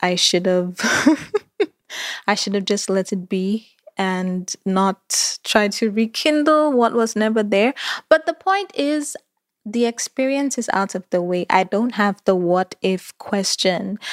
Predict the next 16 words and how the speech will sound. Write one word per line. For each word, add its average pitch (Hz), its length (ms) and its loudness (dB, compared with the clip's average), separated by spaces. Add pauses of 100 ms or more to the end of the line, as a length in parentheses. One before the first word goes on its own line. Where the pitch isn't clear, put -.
(220)
Like, 208 160 2
there 214 180 2
is 214 160 -4
nobody 214 760 2
on 202 200 2
my 185 160 0
mind 202 460 2
that 196 100 4
I 180 100 4
wish 180 320 -2
I 190 60 2
had 180 240 2
a 175 60 4
chance 185 560 0
with, 170 240 -4
or 196 160 4